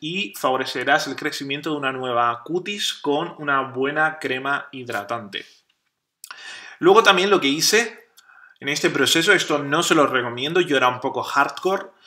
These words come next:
lo que hacía para favorecer también la exfoliación, además de aplicarme esta crema de retinol por la noche, no me la podía aplicar todos los días, eran dos o tres veces, porque la verdad es, es que exfoliaba bastante. Lo que hacía luego con un papel de lijar,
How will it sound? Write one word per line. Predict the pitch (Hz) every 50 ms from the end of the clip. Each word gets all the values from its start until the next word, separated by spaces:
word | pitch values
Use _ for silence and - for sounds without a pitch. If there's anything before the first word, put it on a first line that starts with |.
| - - - _
lo | - 147 151
que | -
hacía | 151 147 - - 202 214 220 220
para | 180 170 147
favorecer | - - 139 131 131 131 131 - 165 156 160
también | 160 151 151 147 143
la | 135 127
exfoliación, | - - - - 127 123 120 117 110 - - 147 147 160 190 208 208 - -
además | 117 113 123 127 135 143 -
de | 160
aplicarme | 143 - 131 123 127 131 139 151 156 147
esta | - - 123
crema | - 120 120 120 120 117
de | 117 110
retinol | 110 113 110 - 113 117 120 131 135
por | - 127 - 113
la | 107 117
noche, | 127 160 160 - - 214 220 226 - _ _ _ _ _ _ _ _ _ _ - - _ -
no | 123 127 131
me | 143
la | 147 143 -
podía | 131 127 123 120
aplicar | 120 123 117 123 110 - -
todos | 113 104
los | 98 - -
días, | - 143 156 175 175 -
eran | 135 113 110 110 110
dos | 110 113 - -
o | 113
tres | - 113 110 - -
veces, | 139 151 156 185 175 175 -
porque | - 143 147 147 - 170 170 - - - - - _ -
la | 113 113
verdad | 113 110 113 120
es, | 117 - - - -
es | - 127 120 -
que | - 123
exfoliaba | 117 - - - - 123 113 113 127 123 120 123 117
bastante. | 110 104 - - - 143 165 165 214 208 208 - - - - - - - -
Lo | 139
que | 143 180
hacía | 170 - 226 226
luego | 226 220 226 233 226 226
con | - 190 180
un | 160
papel | 190 170 - 185 196 208 170
de | 151 147 -
lijar, | - 139 127 - - - 135 147 - - - - -